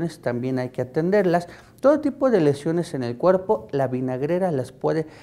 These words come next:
cicatrizar, desinflamar. De hecho, tiene un poder desinflamante muy bueno cuando estamos hablando, por ejemplo, de lesiones, de algún tipo de golpe, lesiones deportivas, o también cuando estamos hablando de inflamaciones orgánicas,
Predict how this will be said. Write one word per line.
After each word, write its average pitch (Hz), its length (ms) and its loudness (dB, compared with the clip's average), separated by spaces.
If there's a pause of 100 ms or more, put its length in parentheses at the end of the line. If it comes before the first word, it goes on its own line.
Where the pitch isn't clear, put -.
(140)
cicatrizar, 190 1120 -2
desinflamar. 160 840 -2
De 156 100 -4
hecho, 170 180 -10
tiene 175 180 -6
un 175 60 -4
poder 151 260 -2
desinflamante 139 800 -6
muy 214 320 2
bueno 156 400 -2 (320)
cuando 139 220 4
estamos 175 420 -4
hablando, 147 460 -2
por 127 120 -4
ejemplo, 139 440 -4
de 123 100 -2
lesiones, 127 680 -4 (260)
de 135 120 0
algún 135 260 0
tipo 135 320 -2
de 120 100 0
golpe, 139 380 0
lesiones 123 360 -6
deportivas, 131 760 -2
o 226 140 2
también 180 520 -2 (240)
cuando 139 220 2
estamos 175 400 -2
hablando 175 420 2
de 165 120 0
inflamaciones 120 760 -4
orgánicas, 165 640 0